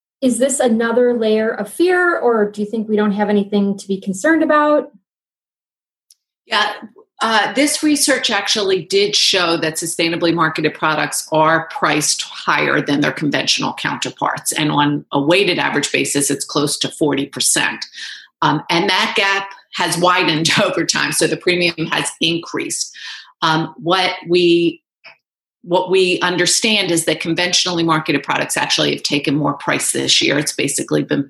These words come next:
Speaker 2: flat the past five years. So my expectation is the price will shrink. The price gap will shrink.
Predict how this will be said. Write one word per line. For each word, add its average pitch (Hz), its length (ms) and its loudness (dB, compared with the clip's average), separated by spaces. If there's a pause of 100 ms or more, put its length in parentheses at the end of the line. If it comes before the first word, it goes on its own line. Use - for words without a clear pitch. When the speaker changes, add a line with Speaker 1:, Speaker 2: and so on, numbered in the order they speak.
(160)
Speaker 2:
flat 147 420 2
the 165 60 -4
past - 360 -2
five 131 260 -2
years. 151 340 -2 (280)
So 160 480 0
my 175 280 0
expectation 165 680 0
is 135 160 -2
the 139 80 -6
price - 360 -2
will - 80 -8
shrink. - 560 -2
The 156 80 -2
price 151 320 -4
gap - 340 0
will 156 120 -8
shrink. - 500 -2